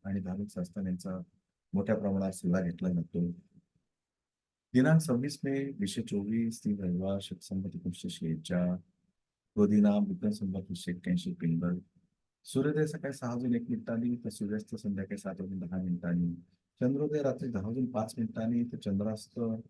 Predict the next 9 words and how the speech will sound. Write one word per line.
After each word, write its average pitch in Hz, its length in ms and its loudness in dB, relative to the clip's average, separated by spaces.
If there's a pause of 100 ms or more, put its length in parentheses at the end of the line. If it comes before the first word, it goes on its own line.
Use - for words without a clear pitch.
(320)
आठ 117 260 2
वाजून 113 200 4
सात 92 300 2 (140)
मिनिटांनी 85 540 2 (540)
सकाळी. 82 420 2 (420)
मास 131 340 6
वैशाख, 120 360 2 (260)
पक्ष - 260 -6
शुक्ल, - 460 -2